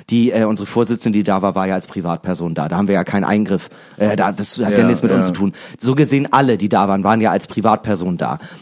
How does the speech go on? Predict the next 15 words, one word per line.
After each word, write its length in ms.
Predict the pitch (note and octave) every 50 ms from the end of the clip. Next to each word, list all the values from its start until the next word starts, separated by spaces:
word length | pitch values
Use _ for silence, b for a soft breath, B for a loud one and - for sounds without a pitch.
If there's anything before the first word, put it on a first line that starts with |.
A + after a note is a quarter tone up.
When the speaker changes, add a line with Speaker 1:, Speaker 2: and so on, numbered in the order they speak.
| B -
Speaker 1:
Aber 200 | A2 A2+ C#3 B2+
ich 100 | A#2+ -
habe 160 | D3 - - D3
nicht 180 | C3+ D3+ -
mitbekommen, 460 | E3+ F3 F3 F3+ E3+ - F3 F3+ F3 C#3+
ob 100 | C3 -
die 100 | D3+ C3
C-D-U-Leute, 840 | - - D3 C3+ C3+ C#3 C#3+ D#3 D#3 E3 D#3 D3 C#3+ C#3+ - D#3+ D3+
die 80 | D#3 D3+
jetzt 220 | D#3 D3 - -
da 160 | C#3 C#3+ C#3+
waren, 160 | D3 D3+ D3 C#3+
da 100 | D3 A#2
irgendwie, 500 | C#3+ D3 C#3+ A#2+ C#3+ C#3+ C#3+ C#3 C3+ B B B B B B B
äh, 240 | - D3 C#3+ C3+